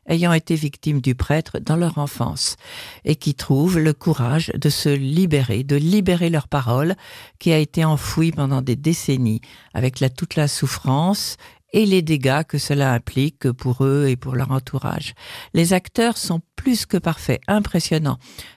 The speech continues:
traduisant à la perfection la complicité et la complexité des personnages, leurs blessures profondes, leur fragilité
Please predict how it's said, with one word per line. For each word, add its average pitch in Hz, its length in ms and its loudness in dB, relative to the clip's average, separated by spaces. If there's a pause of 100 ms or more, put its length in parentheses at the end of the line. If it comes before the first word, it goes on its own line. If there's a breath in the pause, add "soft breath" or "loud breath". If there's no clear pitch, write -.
(120 loud breath)
traduisant 185 600 2
à 180 100 2
la 202 140 4
perfection 180 560 -2
la 160 120 2
complicité 151 840 0
et - 80 -2
la 139 100 0
complexité 196 920 0 (340 loud breath)
des 147 180 2
personnages, 143 840 2 (520 loud breath)
leurs 139 200 4
blessures 170 640 4
profondes, 180 640 2
leur 127 160 0
fragilité 185 920 2